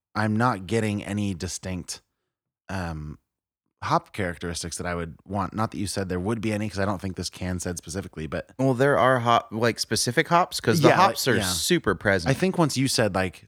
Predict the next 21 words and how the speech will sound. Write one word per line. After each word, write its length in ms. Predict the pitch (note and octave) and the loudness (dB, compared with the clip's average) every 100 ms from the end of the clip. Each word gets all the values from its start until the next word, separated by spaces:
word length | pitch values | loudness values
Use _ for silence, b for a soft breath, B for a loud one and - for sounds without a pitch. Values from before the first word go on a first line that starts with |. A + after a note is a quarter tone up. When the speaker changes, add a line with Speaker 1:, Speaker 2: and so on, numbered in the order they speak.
| - | -4
Speaker 1:
"I'm 340 | B2 B2 B2+ | -2 -2 -4
smelling 340 | - C3+ C3 | -2 0 2
like 140 | B2+ A#2+ | 0 0
a," 80 | A#2+ A2 G#2 - | -2 -4 -12 -8
what'd 180 | B2 | -6
you 120 | F#2 D#2+ | -4 -4
say, 140 | - | -4
Citra 120 | F#2+ | -2
hop? 240 | A2 B2 A2 | 0 2 0
Speaker 2:
It's 360 | G#2 - - | -4 -6 -8
kinda 260 | - C3 C3+ | -2 0 2
citrusy, 580 | - B2+ - G#2+ - F2+ | 2 -2 -2 -2 0 2
yeah. 280 | F#2 D#2 F#2 G2 | 2 0 -4 -2
Speaker 1:
I, 200 | B2+ - | -2 -2
so 160 | - C3 | -2 2
I 80 | B2 | 2
get, 240 | A2+ D3+ - - - - | 2 0 -2 -20 -12 -6
like, 100 | G2 | -4
a 60 | |
pithiness 520 | - A#2 G#2+ E2+ D#2 | -4 -4 -4 -4 -6
from, 360 | - F2+ E2+ - | -8 -8 -8 -12